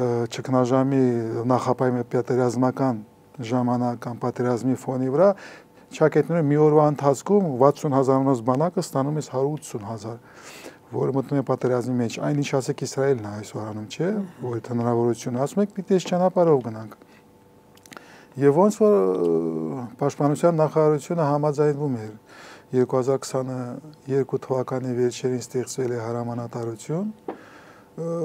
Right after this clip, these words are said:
Պահեստայի, պահեստազորային ուժերի և տ-,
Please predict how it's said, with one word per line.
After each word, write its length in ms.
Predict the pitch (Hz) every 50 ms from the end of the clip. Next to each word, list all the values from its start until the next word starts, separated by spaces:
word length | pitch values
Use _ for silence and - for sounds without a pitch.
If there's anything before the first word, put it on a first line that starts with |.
| 156 170 170 151 120 101 -
Պահեստայի, 560 | - 131 127 123 113 - - 127 127 131 131 123 120 - - - - - - - 143 139 123 120 117 117 117 117 117 -
պահեստազորային 840 | - 127 120 113 - 123 123 113 117 120 120 123 127 127 127 127 - 139
ուժերի 320 | 123 113 117 123 123 123 123
և 200 | 123 123 117 120
տ-, 120 | - 123